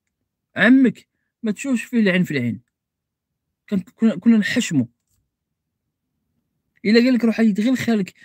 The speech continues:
يجي يشرب أتاي"، حط راسك هاكا، قالوا لك: "واحد شرب أتاي"،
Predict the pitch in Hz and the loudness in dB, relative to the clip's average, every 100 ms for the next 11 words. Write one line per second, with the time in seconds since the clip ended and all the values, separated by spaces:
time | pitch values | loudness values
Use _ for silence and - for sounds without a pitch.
0 | - - 175 190 190 180 185 190 302 349 | -20 -8 -4 -4 -2 -2 -2 -2 -4 -6
1 | - _ _ _ _ _ _ _ _ _ | -10 _ _ _ _ _ _ _ _ _
2 | - - 240 233 226 - 233 - 277 - | -20 -6 -2 0 -2 -2 -4 -2 -4 -6
3 | - _ _ _ _ _ _ _ 190 202 | -12 _ _ _ _ _ _ _ -4 -2
4 | 196 190 175 - 196 196 185 208 147 | -2 -6 -12 -8 -6 -4 -4 -8 -10